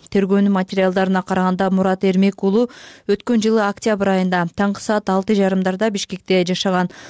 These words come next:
Тумар Ашралиеванын үйүнө кирип барып, уктап жаткан жети жаштагы кызды зордуктоого аракет кылган. Секелек ыйлап кыйкырганда тумчуктурган.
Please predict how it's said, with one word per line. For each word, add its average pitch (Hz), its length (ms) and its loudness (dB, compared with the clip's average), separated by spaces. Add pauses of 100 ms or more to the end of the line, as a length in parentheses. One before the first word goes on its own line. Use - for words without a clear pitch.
(180)
Тумар 214 380 2
Ашралиеванын 208 760 0
үйүнө 196 320 0
кирип 202 220 0
барып, 226 260 -2
уктап 202 320 -4
жаткан 190 340 -2
жети 185 300 -2
жаштагы 180 400 -2
кызды 202 300 0 (340)
зордуктоого 214 680 -2
аракет 202 320 -2
кылган. 185 480 0
Секелек 220 480 -2
ыйлап 202 260 0
кыйкырганда 196 720 0 (100)
тумчуктурган. 190 720 -2